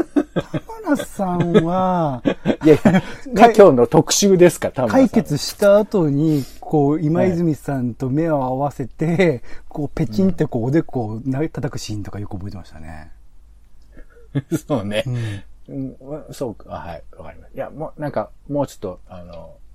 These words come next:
Speaker 2: 「あ、そんなシーンあったんだ」みたいなのありますか？
Speaker 1: そんなシーンあったんだで言うと、そうだな。ポンさん先にちょっとい-、言っていい、いいですか？
Speaker 2: ああ、そうですね。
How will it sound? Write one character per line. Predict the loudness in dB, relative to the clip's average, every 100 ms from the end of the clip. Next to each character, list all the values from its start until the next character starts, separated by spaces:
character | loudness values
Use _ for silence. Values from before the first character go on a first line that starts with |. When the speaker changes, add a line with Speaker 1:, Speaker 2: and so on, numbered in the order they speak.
| -20 -20 -20 -20 -20 -20
Speaker 2:
「あ、 | -20 -20
そ | -14 -6
ん | -4
な |
シ | -2 -2
ー |
ン | -2
あ |
っ |
た | 0 -2
ん |
だ」 | -2 -12
み |
た | -16 -20
い |
な | -20
の | -20 -20 -20
あ | -20
り |
ま | -20
す | -20
か？ | -20 -20 -20 -20 -20 -20 -20
Speaker 1:
そ | -20 -16 -12
ん | -8
な | -8
シ | -8 -6
ー | -6
ン |
あ | -6
っ | -10 -10
た |
ん | -10 -8
だ | -10
で | -12 -12
言 | -10 -10
う | -12
と、 | -14
そ | -18 -14 -12 -10
う | -12
だ | -12 -14
な。 | -8
ポ | -6
ン |
さ | -4
ん | -6
先 | -8 -8
に | -8
ち | -8
ょ |
っ | -12
と | -14
い-、 | -14 -18 -20 -16
言 | -16
っ | -10
て | -10
い |
い、 |
い | -10 -12 -12
い |
で | -12
す |
か？ | -16 -18 -18 -18 -16 -18 -20 -20 -16 -6
Speaker 2:
あ | -4 0 -2
あ、 | -4
そ | -4 -4 -4 -6
う |
で | -6 -8
す | -8 -12 -10
ね。 | -10